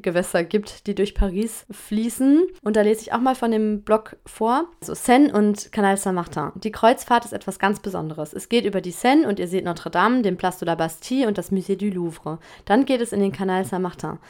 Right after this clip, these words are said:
Hierbei handelt es sich um einen vier Komma fünf Kilometer langen Kanal. Man kann übrigens aber auch nur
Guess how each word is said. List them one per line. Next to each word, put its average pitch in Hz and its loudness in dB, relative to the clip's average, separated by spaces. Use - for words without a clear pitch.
Hierbei 254 4
handelt 220 -2
es 208 -6
sich 220 -4
um 196 -6
einen 190 -2
vier 262 -2
Komma 220 -2
fünf 254 0
Kilometer 220 2
langen 185 0
Kanal. 185 -2
Man 196 0
kann - -6
übrigens 214 -4
aber 202 0
auch - -4
nur 202 4